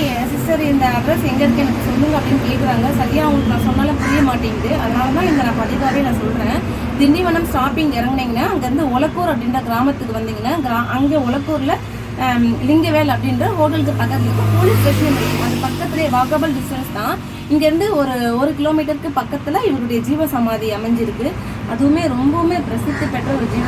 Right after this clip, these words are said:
சமாதி. நீங்க என்ன பிரார்த்தனை வச்சாலுமே அது கண்டிப்பா நடக்கும்.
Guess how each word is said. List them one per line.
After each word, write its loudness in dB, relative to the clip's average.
சமாதி. 0
நீங்க 4
என்ன 4
பிரார்த்தனை 2
வச்சாலுமே 0
அது -2
கண்டிப்பா 0
நடக்கும். 0